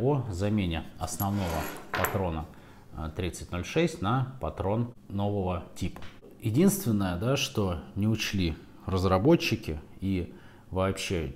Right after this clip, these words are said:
люди, которые принимали решения, это упертость американских генералов. Когда к ним пришли за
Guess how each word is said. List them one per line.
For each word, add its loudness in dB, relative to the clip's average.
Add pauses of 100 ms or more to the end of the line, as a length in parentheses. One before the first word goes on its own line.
люди, 2
которые -2
принимали -2
решения, 4
это 0 (1200)
упертость 2
американских -2 (160)
генералов. -4 (560)
Когда 6
к -4
ним 0
пришли -2
за -2